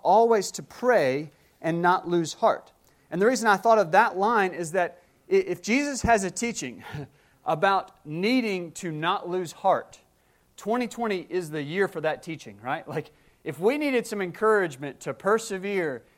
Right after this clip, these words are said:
and stay steadfast, stay strong, we certainly <laughs> needed that in twenty twenty. It has been a challenging year. And if you were here with us Christmas Eve out in the parking lot, uh, or joining us online, if you're out there in the rain or honking your horn, you,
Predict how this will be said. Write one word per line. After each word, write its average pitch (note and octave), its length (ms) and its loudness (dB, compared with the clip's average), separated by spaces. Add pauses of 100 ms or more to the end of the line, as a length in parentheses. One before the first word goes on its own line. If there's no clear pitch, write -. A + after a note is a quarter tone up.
(140)
and D#3 160 -8
stay G#3 360 -2
steadfast, F3 920 -2
stay G3+ 360 -2
strong, G3 480 -4 (380)
we B3+ 340 0
certainly F#3+ 840 0
<laughs> F3+ 100 -4
needed F3+ 280 -4
that D3 340 -4 (280)
in C#3 160 -10
twenty C#3 300 -10
twenty. A2+ 320 -16 (160)
It G#3+ 120 -6
has A3 140 -2
been E3 180 -2
a D#3+ 80 -2
challenging F3+ 1040 -6 (360)
year. C#3 500 -6 (380)
And C#3+ 380 -4
if C3 80 -12
you G3+ 100 -2
were G3 120 0
here G3+ 180 0
with F#3 100 -6
us F#3 140 -8
Christmas F#3+ 400 -8
Eve G3 180 -4
out F#3 120 2
in E3 60 -10
the D#3+ 60 -8
parking F#3 380 -2
lot, F3 260 -2
uh, A#2+ 260 -4
or B2+ 140 -8
joining F3 320 -4
us F3 160 -6
online, E3 420 -4
if D3+ 80 -14
you're D3+ 140 -2
out E3+ 100 0
there F3+ 100 0
in F3 80 -2
the D#3 80 -4
rain E3+ 460 -2
or A#2 140 -10 (260)
honking F3 340 -4
your E3 120 -6
horn, D#3 360 -4
you, B2+ 140 -10